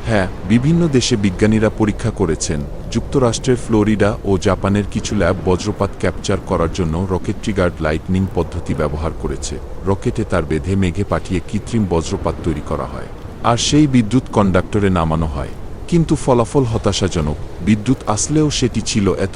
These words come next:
অস্থির ও তীব্র যে ব্যাটারি বা স্টোরেজ সিস্টেম সেটি সামলাতে পারেনি। যদি সম্ভব হতো, তাহলে কি হতো?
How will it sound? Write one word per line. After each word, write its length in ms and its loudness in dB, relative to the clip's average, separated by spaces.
অস্থির 380 0
ও 100 0
তীব্র 400 0
যে 160 2
ব্যাটারি 400 0
বা 160 2
স্টোরেজ 440 0
সিস্টেম 440 -2
সেটি 280 -2
সামলাতে 480 -2
পারেনি। 400 -6
যদি 220 4
সম্ভব 420 2
হতো, 240 0
তাহলে 380 2
কি 180 -2
হতো? 280 2